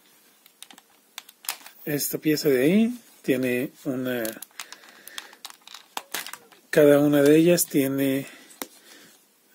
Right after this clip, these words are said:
eh, bueno, se atoran en dos lugares. En primera, en esta, en esta pestaña de ahí.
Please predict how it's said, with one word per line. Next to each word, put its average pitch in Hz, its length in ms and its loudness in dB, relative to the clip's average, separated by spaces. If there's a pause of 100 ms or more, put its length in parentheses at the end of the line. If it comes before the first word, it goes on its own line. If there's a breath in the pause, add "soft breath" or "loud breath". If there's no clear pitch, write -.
eh, 143 200 2
bueno, 131 180 2
se 139 140 0
atoran 151 260 4
en 131 100 0
dos 139 140 2
lugares. 190 560 4
En 139 140 -4
primera, 135 600 -2
en 135 180 -2
esta, 127 800 -2 (1120 soft breath)
en 147 120 0
esta 147 180 2
pestaña 139 420 -2
de 123 100 2
ahí. 208 320 4